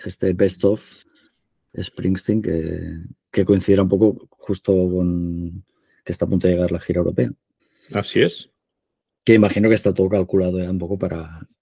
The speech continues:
Speaker 1: para aprovechar la gira, para hacer promoción y que se hable más de, de Springsteen, ¿no? Y si
Speaker 2: Pues
Speaker 1: algo
Speaker 2: total.
Speaker 1: tiene que sacar el propio, sea caja tracks o sea un nuevo disco, lo que sea, eso quedará ya para noviembre seguramente.
Speaker 2: Pues sí.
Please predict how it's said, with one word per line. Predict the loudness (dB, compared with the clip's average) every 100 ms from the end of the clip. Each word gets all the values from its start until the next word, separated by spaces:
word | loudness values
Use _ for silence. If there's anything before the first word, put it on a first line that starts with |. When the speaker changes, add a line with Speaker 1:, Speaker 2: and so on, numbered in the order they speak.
| -4
Speaker 1:
para | 0 0
aprovechar | 0 -2 -2 -2 0
la | 0
gira, | 0 2 2
para | 0
hacer | -2 -4
promoción | -2 0 0 2 4 4 2 0 -4 _ _ _ _ _ _ -14
y | -8
que | -8
se | -6
hable | -2 -2
más | -2 -4
de, | -6 -8 -10 -16 -12
de | -10
Springsteen, | -12 -14 -16 -14 -10 -8
¿no? | -8 -12 _ _
Y | -4
si | -2 0
Speaker 2:
Pues | 4
Speaker 1:
algo | 6 8 8 8 6
Speaker 2:
total. | 4
Speaker 1:
tiene | 4 2
que | 0
sacar | 0 0 2
el | 0
propio, | 0 0 2 2 2
sea | -2 -6 -6
caja | -8 -8 -8 -6
tracks | -4 -4 -4 -10
o | -12
sea | -8 -6
un | -4 -4
nuevo | -2
disco, | -2 -4 -4 -2
lo | -2
que | -2
sea, | -2 -2 -6 _ _ _ _
eso | -16 -8 -6 -6 -2
quedará | 0 2
ya | 2 2
para | 0 0 -4 -6
noviembre | -6 -4 -4 -6
seguramente. | -10 -10 -8 -8 -8 -14 -18 _ _ _ _ _ _ _
Speaker 2:
Pues | -20 -14
sí. | -6 -6